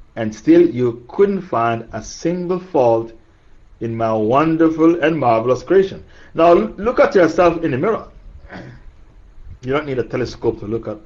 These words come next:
the planets. Look at yourself in the mirror. Do you see any fault in your face? Can you say, "My eyes would have been placed at a better spot.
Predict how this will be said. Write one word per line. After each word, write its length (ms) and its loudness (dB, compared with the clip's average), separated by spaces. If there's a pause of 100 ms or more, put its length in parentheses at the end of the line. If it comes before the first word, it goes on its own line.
(120)
the 80 -12
planets. 440 -12
Look 200 -4
at 180 -10
yourself 400 -8
in 60 -12
the 60 -12
mirror. 240 -10 (1120)
Do 60 -6
you 280 2
see 640 -8 (140)
any 320 -6 (200)
fault 360 0
in 180 -8
your 180 -4
face? 580 -10 (1040)
Can 160 0
you 100 4
say, 380 6
"My 220 -6 (220)
eyes 200 -2
would 100 -4
have 120 -4
been 280 -8 (720)
placed 340 -4
at 120 -10
a 40 -8
better 260 -10
spot. 420 -12